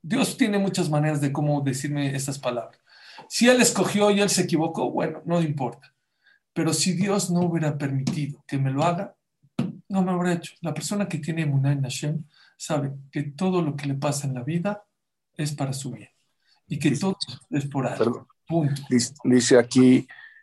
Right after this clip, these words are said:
Speaker 2: que cómo hacerle cuando una persona tiene envidia hacia uno.
Speaker 1: Uf, ahí hay shurim. Les voy a, les voy a contar una historia que conté ayer en mi shur, rápido, cortita.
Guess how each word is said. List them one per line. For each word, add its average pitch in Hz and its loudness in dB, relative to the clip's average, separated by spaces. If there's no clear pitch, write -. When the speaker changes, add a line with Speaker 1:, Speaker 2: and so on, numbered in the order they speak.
Speaker 2:
que 107 0
cómo 135 6
hacerle 123 6
cuando 110 2
una 123 4
persona 123 0
tiene 123 0
envidia 123 2
hacia 113 -2
uno. 110 -4
Speaker 1:
Uf, - -6
ahí 135 0
hay 170 4
shurim. 160 0
Les 151 0
voy 214 6
a, - -2
les 165 0
voy 208 -2
a - -2
contar 185 2
una 175 4
historia 160 -2
que 139 -8
conté 131 -4
ayer 131 0
en 131 -8
mi 120 -8
shur, 139 -2
rápido, 127 -2
cortita. 147 -4